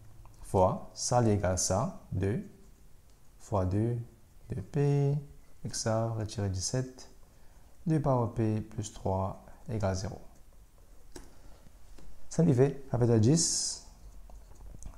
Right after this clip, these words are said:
deux, deux power P, retirer dix-sept, deux power P plus trois égale zéro. Là, c'est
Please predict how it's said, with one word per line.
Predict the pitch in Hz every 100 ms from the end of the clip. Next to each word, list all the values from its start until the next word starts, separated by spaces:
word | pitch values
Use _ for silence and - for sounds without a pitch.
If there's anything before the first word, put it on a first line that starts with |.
| 117
deux, | 120 120 120 - - -
deux | 104
power | 98 95
P, | 95 143 165 - - - - - - - - - - - - - - - - - - - - - - - - -
retirer | 113 107
dix-sept, | 101 101 - 143 - - - - - - - - - -
deux | 107 104 104
power | 101 92 92
P | 135 135 131 131 - - - -
plus | 139 117
trois | - 98 98 - - - - - -
égale | 107 98
zéro. | 92 123 - - - - - - - - - - - - -
Là, | 139
c'est | - 160